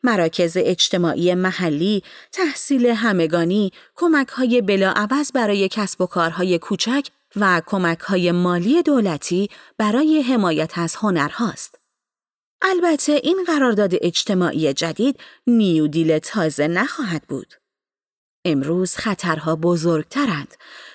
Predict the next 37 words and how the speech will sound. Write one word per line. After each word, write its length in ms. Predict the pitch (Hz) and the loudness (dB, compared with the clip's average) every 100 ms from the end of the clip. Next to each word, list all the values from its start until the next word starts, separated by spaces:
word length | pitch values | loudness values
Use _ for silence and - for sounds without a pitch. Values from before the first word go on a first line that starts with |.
| - | -4
چرا 300 | 262 185 165 | 0 2 0
که 200 | - 170 | 0 2
به 120 | 170 | 4
لطف 280 | 170 165 180 | 2 2 -2
دهه‌ها 640 | 170 185 190 208 214 320 | 0 -2 0 -2 0 2
مدیریت 680 | 339 277 220 170 165 165 | 2 2 2 2 2 0
ریگانی 680 | 180 165 170 160 156 170 240 | 0 0 2 2 0 0 2
و 60 | 320 | 0
تاچری 640 | - 254 - 185 151 143 | -2 -4 -2 -2 0 -2
جهان 380 | 139 151 147 143 | -2 -4 -2 -2
واقعی 580 | 147 156 151 147 143 147 | -2 -2 -2 -2 -2 -2
و 40 | |
مجازی، 680 | 143 143 - 123 - 220 240 - _ _ _ | -2 -4 -4 -6 -2 0 0 -6 _ _ _
آب 320 | 226 226 180 | 0 2 0
دریاها 640 | 165 170 156 156 147 165 | 0 0 0 0 0 -2
دور 340 | 160 185 262 294 | -2 0 2 0
تا 220 | - 240 | 0 0
دور 280 | 175 170 156 | 2 0 0
ما 160 | 151 | 0
بالا 380 | 151 165 160 202 | 0 0 0 0
آمده 520 | 240 202 170 160 160 156 - - - | 0 0 -2 0 -2 -2 -14 -16 -4
و 120 | 202 | -2
جنگل‌ها 680 | 160 156 147 147 139 160 156 | 0 -2 -2 -6 -6 -4 -4
در 220 | 160 160 | -2 -4
آتش 500 | 151 - 151 143 - | -6 -8 -8 -4 0
می‌سوزند. 680 | 233 - - - - - - _ _ _ _ _ _ _ _ | 0 0 -6 -8 -10 -16 -20 _ _ _ _ _ _ _ _
دولت‌ها 600 | 240 220 170 160 - 196 | 2 2 2 0 0 0
به 160 | 175 180 | 2 2
نوعی 360 | 185 202 196 185 | 2 0 0 0
قرارداد 720 | 202 190 175 170 180 180 170 | -2 -2 0 0 0 0 2
یا 140 | 180 | 0
توافق 580 | - 208 180 180 285 294 | 0 -2 0 0 0 0
اجتماعی 680 | 285 233 - 208 175 - 185 | 0 0 -2 0 0 0 -2
برای 340 | 196 170 165 | -2 -2 -2
همراهی 600 | 202 208 202 180 180 185 | -2 0 0 2 0 2
نیاز 380 | 269 170 135 123 | 2 2 0 -4
دارند. 420 | 110 127 - - | -6 -8 -10 -14